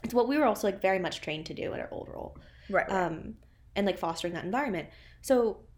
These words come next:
Speaker 1: we had a, like, we had a meeting about this, like, this restructuring of things in our company. It was really exciting. Was it? No, I lie.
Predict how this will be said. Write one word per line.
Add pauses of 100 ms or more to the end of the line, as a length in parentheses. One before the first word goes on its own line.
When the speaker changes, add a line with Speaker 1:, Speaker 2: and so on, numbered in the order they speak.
(600)
Speaker 1:
we
had
a,
like,
we
had
a
meeting
about
this,
like, (400)
this
restructuring
of
things
in
our
company.
It
was
really
exciting.
Was
it?
No,
I
lie.